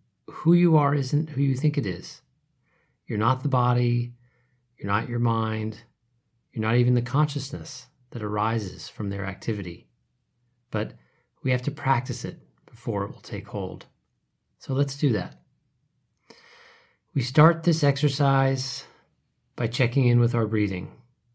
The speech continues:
You can be seated or lying down. Just take a few short breaths to get started. Bring your awareness out of your thoughts,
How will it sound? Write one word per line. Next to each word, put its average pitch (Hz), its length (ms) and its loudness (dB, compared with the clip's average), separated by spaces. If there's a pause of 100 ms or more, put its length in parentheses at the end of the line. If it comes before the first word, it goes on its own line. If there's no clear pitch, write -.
(500)
You 120 100 -4
can 113 120 0
be 113 120 2
seated 139 520 4
or 101 220 0
lying 117 360 -2
down. 110 480 -4 (800)
Just - 300 0
take 139 260 2
a 135 60 2
few 127 320 -2
short 123 340 0
breaths 113 360 -2
to 113 120 -6
get 104 140 -4
started. 90 540 -6 (1200)
Bring 117 260 4
your 123 180 6
awareness 117 760 0
out 98 180 -8
of 104 80 -6
your 120 120 -2
thoughts, 113 760 -6